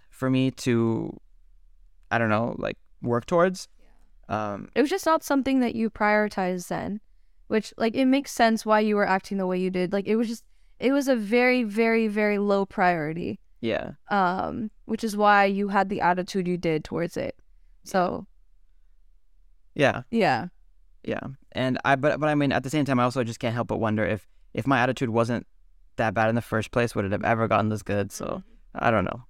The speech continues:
Speaker 2: Yeah.
Speaker 1: Um, but yeah, so it was, that's how it was. And then, uh, and then everything kind of exploded,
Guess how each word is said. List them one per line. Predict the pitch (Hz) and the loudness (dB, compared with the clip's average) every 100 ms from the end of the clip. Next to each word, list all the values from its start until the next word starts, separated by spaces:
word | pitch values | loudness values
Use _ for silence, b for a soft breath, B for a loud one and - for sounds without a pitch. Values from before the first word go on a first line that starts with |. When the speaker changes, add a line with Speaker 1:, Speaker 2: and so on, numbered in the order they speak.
| - | -20
Speaker 2:
Yeah. | - 185 - - - 101 - | -20 -20 -20 -12 -4 -2 -2
Speaker 1:
Um, | - 135 - - - - - - - - - | -6 -10 -14 -20 -20 -20 -20 -20 -20 -10 0
but | 95 76 - - - - - - - - - - | 0 0 -4 -20 -20 -20 -20 -20 -20 -20 -20 -8
yeah, | - 160 - | 2 2 2
so | - 139 | 0 0
it | - 160 | 2 0
was, | 143 165 165 147 - - - - - - - - - - - - | 0 0 -2 -6 -14 -18 -20 -20 -20 -20 -20 -20 -20 -20 -20 -6
that's | 147 156 | -4 2
how | 170 | 2
it | 170 | 4
was. | 117 143 156 - - | 2 0 -4 -10 -4
And | 131 | -2
then, | 127 123 120 120 110 - _ - | 0 -2 -2 -2 -2 -6 _ -10
uh, | - 117 113 107 90 | -4 -2 0 0 2
and | 139 | 0
then | 139 | 2
everything | 120 151 143 151 147 | 2 0 0 0 0
kind | - 127 127 | -2 -2 0
of | 123 120 117 - - - - - - - - - - - - - | 0 0 -4 -12 -20 -20 -20 -20 -20 -20 -20 -20 -20 -20 -16 -8
exploded, | 113 - - 117 135 175 180 | -6 -6 -2 0 4 4 2